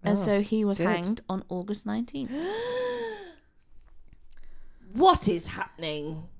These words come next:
Speaker 1: Well, don't worry. They changed the date eventually to a different day where they kill everyone. So the next lady was Alice Parker. She was, I don't know what the word pious means, but a lot of people say it. She was a pious and honest woman.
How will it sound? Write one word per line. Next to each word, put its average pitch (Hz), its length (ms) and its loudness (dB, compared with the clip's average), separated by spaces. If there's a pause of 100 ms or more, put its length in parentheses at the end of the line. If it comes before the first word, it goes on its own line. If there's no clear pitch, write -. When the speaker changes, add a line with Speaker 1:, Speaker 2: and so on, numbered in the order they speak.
(180)
Speaker 1:
Well, 208 160 2
don't 208 220 0
worry. 208 200 -4
They 185 140 -2
changed 202 360 -2
the 185 60 -10
date 170 220 -6
eventually - 760 -12
to - 120 -8
a - 60 -6
different - 340 -10
day - 180 -8
where - 100 -8
they - 120 -10
kill - 280 -12
everyone. - 340 -10 (920)
So - 160 -2
the 190 120 0
next - 340 0
lady 214 400 2
was 233 240 -2 (160)
Alice 202 300 2
Parker. 214 640 0 (160)
She - 240 -4
was, 226 300 -2 (320)
I 233 140 -2
don't 311 160 -2
know - 120 -8
what - 100 -12
the 285 80 -6
word 240 240 -2
pious - 540 -6
means, - 640 -12 (1300)
but 208 180 0
a 165 80 0
lot 247 100 0
of 240 100 -6
people 233 260 -4
say - 180 -6
it. - 140 -10
She - 160 -8
was 214 120 -4
a 220 60 -2
pious 269 640 -4
and 220 200 -2
honest 202 380 -2
woman. 196 420 -6